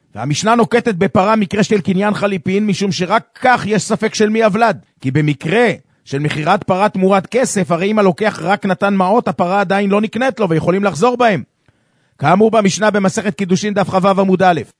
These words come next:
ואם גם משך את הפרה, הרי ידוע, אם משכה אחר שילדה או קודם. לעומת זאת, בשפחה נקטה המשנה מכירה, כי עבד נקנה גם במתן מעות בלבד, בלא משיכה.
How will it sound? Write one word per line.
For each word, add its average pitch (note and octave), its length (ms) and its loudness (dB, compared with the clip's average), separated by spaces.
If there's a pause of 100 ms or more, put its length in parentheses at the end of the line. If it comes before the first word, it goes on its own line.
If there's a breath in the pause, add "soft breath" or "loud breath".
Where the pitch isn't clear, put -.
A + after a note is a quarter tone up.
ואם F3 240 0
גם G#3 160 4
משך F#3+ 300 2
את G#3 100 -2
הפרה, F#3 380 2
הרי G3+ 140 0
ידוע, F3 520 4 (480)
אם G3 200 -2
משכה F#3+ 400 2
אחר F#3 240 -2
שילדה D#3+ 420 0
או E3 160 4
קודם. B3 380 0 (180)
לעומת A#3 340 2
זאת, G3 160 0
בשפחה G3 480 0
נקטה A3 360 0
המשנה A3 380 -4
מכירה, G#3+ 500 0
כי F3 220 -2
עבד G#3+ 240 2
נקנה F#3 540 2
גם F#3+ 240 0
במתן G3+ 400 0
מעות G3 320 2
בלבד, G3+ 400 0
בלא B3 280 2
משיכה. E3+ 460 -2